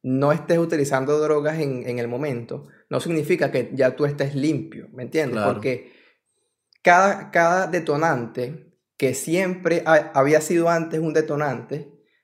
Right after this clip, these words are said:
Speaker 1: todavía lo va a ser. Entonces tú
Speaker 2: Claro.
Speaker 1: diariamente estás luchando contra eso, o sea, contra la, las, eh, ansias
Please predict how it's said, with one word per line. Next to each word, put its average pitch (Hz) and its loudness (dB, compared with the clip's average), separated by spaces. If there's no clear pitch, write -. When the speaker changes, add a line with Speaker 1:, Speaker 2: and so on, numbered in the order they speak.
Speaker 1:
todavía 156 6
lo 156 2
va 127 2
a 127 -4
ser. - -2
Entonces 139 -2
tú 165 0
Speaker 2:
Claro. 160 2
Speaker 1:
diariamente 170 2
estás 143 -4
luchando 156 -2
contra 139 -2
eso, 160 -2
o - -6
sea, 120 -4
contra 123 -4
la, 123 -4
las, 120 -8
eh, 113 -8
ansias 147 -2